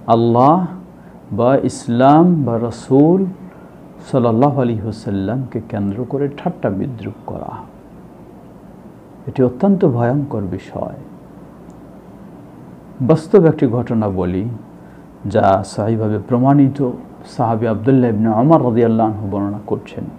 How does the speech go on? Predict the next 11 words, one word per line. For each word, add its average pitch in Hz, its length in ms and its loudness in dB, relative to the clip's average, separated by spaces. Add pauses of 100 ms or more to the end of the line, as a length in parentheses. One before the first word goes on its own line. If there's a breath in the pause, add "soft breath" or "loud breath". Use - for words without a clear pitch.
(880 loud breath)
রাসূল 143 320 2
সাল্লাল্লাহু 135 560 4
আলাইহি 117 260 2
ওয়াসাল্লাম 95 720 -2
যখন 110 400 -2 (1300 loud breath)
তাবুকের 151 480 2
যুদ্ধে 123 320 0
যাচ্ছিলেন, 113 640 -6 (1900)
ঠিক 208 180 2
মুসলিম 190 420 2
বাহিনীতে 156 760 4